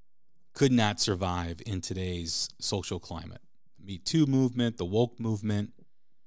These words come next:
everything being, you know, oversensitive, over politically correct. And yes, I get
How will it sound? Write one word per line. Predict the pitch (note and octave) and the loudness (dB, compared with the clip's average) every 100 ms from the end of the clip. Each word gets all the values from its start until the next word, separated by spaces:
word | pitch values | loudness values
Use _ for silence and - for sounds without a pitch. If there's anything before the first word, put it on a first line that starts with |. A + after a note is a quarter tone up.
| - - - - - - | -20 -20 -20 -20 -12 0
everything | A2+ A#2 A2 | 4 4 4
being, | G#2+ G#2 G2 F#2+ F#2+ - | 4 4 4 0 -4 -6
you | A2 | -2
know, | F#2 F#2 - - - - - - - | -2 -2 -8 -18 -20 -20 -20 -14 2
oversensitive, | C3+ C#3 C3 - A#2+ A2+ A2 G#2+ G#2 - - - - - - - | 4 4 4 4 2 2 0 0 -2 -14 -20 -20 -20 -20 -14 6
over | C3+ D3 C#3 | 10 10 10
politically | - B2 A2 A2 A2 | 10 8 6 4 0
correct. | - G#2 G2 - - - - - - - - - - - - E3+ | 0 2 2 -2 -10 -20 -20 -20 -20 -20 -20 -20 -20 -20 -10 -2
And | F3+ | 4
yes, | D#3 F#2 - - - - - - - - - - - - | 6 4 2 0 -2 -14 -20 -20 -20 -20 -20 -20 -18 0
I | D3+ D#3+ | 4 4
get | A#2+ A#2+ | 8 6